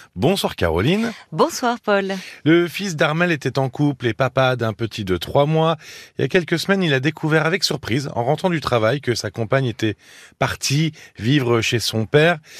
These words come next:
Speaker 1: Alors, le fils d'Armel comprenait pas vraiment pourquoi elle était partie,
Speaker 2: Oui.
Speaker 1: même s'il y a des pistes d'explication. Il semblerait que aujourd'hui, ben, ça devienne conflictuel. Armel, elle est forcément très triste de voir, euh, la tournure que ça
Speaker 2: Bien
Speaker 1: prend.
Speaker 2: sûr.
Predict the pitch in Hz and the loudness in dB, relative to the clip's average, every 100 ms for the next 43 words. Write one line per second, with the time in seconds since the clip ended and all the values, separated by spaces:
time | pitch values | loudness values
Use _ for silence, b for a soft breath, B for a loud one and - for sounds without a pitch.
0 | B B 104 117 107 65 113 131 143 131 | B B 0 2 0 -2 -2 -2 0 0
1 | 123 135 127 - 117 - 107 107 113 117 | 2 2 0 -2 -6 -2 0 2 2 2
2 | 98 113 113 98 98 - 117 110 98 92 | 2 0 0 -2 -2 4 4 4 0 -4
3 | 90 92 123 - - 170 175 147 147 B | -4 -2 -2 -2 -2 0 2 0 -4 B
4 | B 110 123 120 - 120 120 107 104 101 | B 2 2 2 0 2 4 2 -2 -2
5 | 117 - 95 92 - 90 127 117 180 185 | -4 -4 -2 -2 -2 0 0 2 2 0
6 | 160 B B B - 107 - 139 127 123 | -2 B B B -6 -4 0 2 2 2
7 | 156 156 123 110 107 104 101 113 107 117 | 0 0 -2 0 0 -2 -2 -2 0 -2
8 | 113 120 160 117 101 - 113 117 143 - | -2 -2 0 0 0 -4 -2 0 0 -2
9 | 113 107 - 110 151 156 B B B B | -4 -2 2 4 4 0 B B B B
10 | - 107 131 123 95 87 - - 95 90 | 0 2 4 2 0 -2 -6 -4 -2 0
11 | - 98 - 117 - 71 90 90 90 85 | 2 2 4 2 0 -6 -4 0 0 0
12 | 85 87 85 90 90 - 90 - 120 165 | -2 -4 -4 -4 -4 -4 -2 2 2 4
13 | 170 190 185 | 4 4 -2